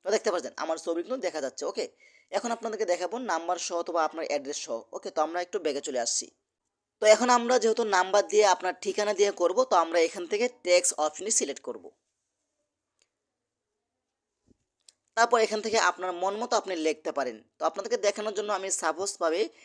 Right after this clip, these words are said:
লিখছি, ঠিক আছে, যে আসলে এটা হচ্ছে কিনা। হুম, আমি এখানে সাপোজ লিখছি আপনাদেরকে দেখানোর জন্য, আবার স্পেস দিলাম, মন মতো লিখলাম। তারপর এখান থেকে আপনার নাম দিয়ে দিবেন, এখান থেকে ক্যাটাগরিটি সিলেক্ট করবেন। তারপর কিন্তু আবারও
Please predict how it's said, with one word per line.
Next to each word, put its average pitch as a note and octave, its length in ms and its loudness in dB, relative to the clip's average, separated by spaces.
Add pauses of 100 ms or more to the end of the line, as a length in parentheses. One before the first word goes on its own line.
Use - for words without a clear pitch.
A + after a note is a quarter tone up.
(280)
লিখছি, E3 380 2
ঠিক F3+ 160 -6
আছে, B3 100 -2 (100)
যে E3 140 2
আসলে E3 180 -4 (100)
এটা E3+ 200 -4
হচ্ছে C#3+ 320 -4
কিনা। C3 160 -10 (460)
হুম, A3+ 180 -12 (680)
আমি D#3 160 -6
এখানে - 180 -6 (200)
সাপোজ D#3+ 260 -2 (100)
লিখছি - 320 -6
আপনাদেরকে B2+ 380 -14
দেখানোর B2 300 -12
জন্য, B2 160 -10 (540)
আবার C#3+ 140 -2 (140)
স্পেস D#3 260 -6
দিলাম, D#3+ 160 -8 (100)
মন D#3 160 -6
মতো C#3 220 -10
লিখলাম। A#2+ 260 -8 (360)
তারপর G#3+ 180 2 (100)
এখান G#3+ 200 -6
থেকে A#3 200 -2
আপনার F3 260 -6
নাম D3 100 -2 (100)
দিয়ে B2+ 160 -4
দিবেন, - 200 -16 (520)
এখান G3+ 140 -4
থেকে G#3+ 140 -6
ক্যাটাগরিটি G3+ 420 0
সিলেক্ট D3+ 260 -6
করবেন। A2 220 -10 (760)
তারপর G#3+ 180 0
কিন্তু G#3 180 2
আবারও G3+ 160 2